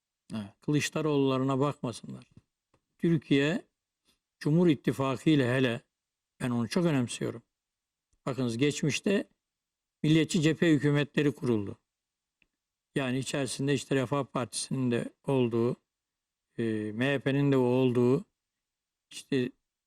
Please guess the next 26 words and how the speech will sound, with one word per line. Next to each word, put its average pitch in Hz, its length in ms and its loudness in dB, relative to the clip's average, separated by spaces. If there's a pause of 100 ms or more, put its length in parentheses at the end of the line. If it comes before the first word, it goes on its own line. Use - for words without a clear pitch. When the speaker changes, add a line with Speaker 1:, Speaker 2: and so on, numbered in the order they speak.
(140)
Speaker 2:
Adalet 135 460 -4
Partisi'nin 127 500 -6
de 123 40 0
olduğu 113 220 -2
hükümetler 131 600 0
kuruldu. 110 340 -6 (840)
Fakat 151 340 -4
bunlar 185 260 2 (380)
siyasi 147 840 4 (380)
oluşumlardı. 117 840 -2 (440)
Kısa - 240 0
ömürlüydü. 113 680 -2 (680)
Cumhur 170 280 4
İttifakı 151 520 -2
öyle 139 220 4
değil. 135 340 2
Cumhur 180 300 2
İttifakı'nın 170 680 2
bir 147 140 6
ruhu 139 360 6
var. 127 180 0 (880)
On 196 280 4
beş 170 200 2
Temmuz 156 400 4
yiğitliğinden 147 600 6
alıyor, 123 420 2